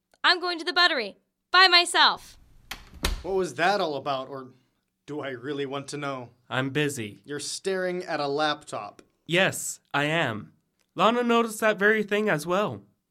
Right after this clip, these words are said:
Speaker 3: This alumni list is the pits, Hank.
Speaker 2: Not my fault.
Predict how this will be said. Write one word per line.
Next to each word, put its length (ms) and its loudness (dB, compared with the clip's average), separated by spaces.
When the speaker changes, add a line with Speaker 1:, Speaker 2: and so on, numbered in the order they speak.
Speaker 3:
This 200 0
alumni 480 4
list 360 -2
is 160 -2
the 100 -6
pits, 460 -6
Hank. 500 -12
Speaker 2:
Not 260 -4
my 240 -2
fault. 360 -8